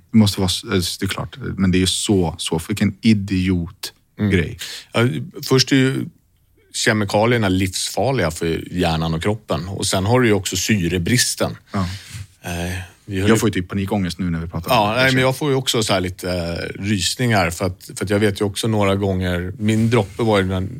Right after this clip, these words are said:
Speaker 2: jag förmodligen fick syrebrist, jag tuppade av flera gånger och
Speaker 1: Ja.
Speaker 2: fick jätteläskiga hallucinationer
Speaker 1: Ja,
Speaker 2: och
Speaker 1: samma här. Det var det som hände och det sa-,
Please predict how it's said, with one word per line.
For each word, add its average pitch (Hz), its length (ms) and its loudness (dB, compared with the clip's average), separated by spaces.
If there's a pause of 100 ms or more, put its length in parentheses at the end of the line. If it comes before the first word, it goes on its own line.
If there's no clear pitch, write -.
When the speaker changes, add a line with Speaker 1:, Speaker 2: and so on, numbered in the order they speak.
(120)
Speaker 2:
jag - 100 -8
förmodligen 110 360 2
fick 95 160 -6
syrebrist, 95 520 0
jag 95 120 -4
tuppade 95 320 0
av 113 160 4
flera 85 240 -2
gånger 85 340 -4
och 85 200 -4
Speaker 1:
Ja. 87 60 0
Speaker 2:
fick 87 340 -8 (280)
jätteläskiga 101 720 -2
hallucinationer 95 840 -4
Speaker 1:
Ja, 87 80 -2
Speaker 2:
och 90 60 2
Speaker 1:
samma 95 240 2
här. 92 100 0
Det 92 80 -2
var 95 80 2
det 92 140 4
som 87 120 -4
hände 90 220 2
och 80 80 0
det 82 220 0 (120)
sa-, - 260 -4